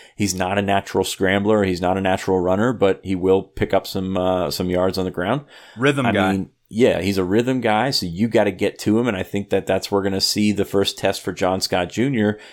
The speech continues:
Speaker 1: is can you sort of keep that pocket with your defensive tackles and go after him with your ends. We're gonna see what they, they have in mind for blitzing these linebackers. I, I think there's a lot that, uh,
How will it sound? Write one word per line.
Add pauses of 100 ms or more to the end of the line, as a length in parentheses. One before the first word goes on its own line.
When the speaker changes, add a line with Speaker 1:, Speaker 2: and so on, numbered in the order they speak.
(160)
Speaker 1:
is
can
you
sort
of
keep
that
pocket
with
your
defensive
tackles
and
go
after
him
with
your
ends.
We're
gonna
see
what
they, (320)
they
have
in
mind
for
blitzing
these
linebackers.
I,
I
think
there's
a
lot
that,
uh,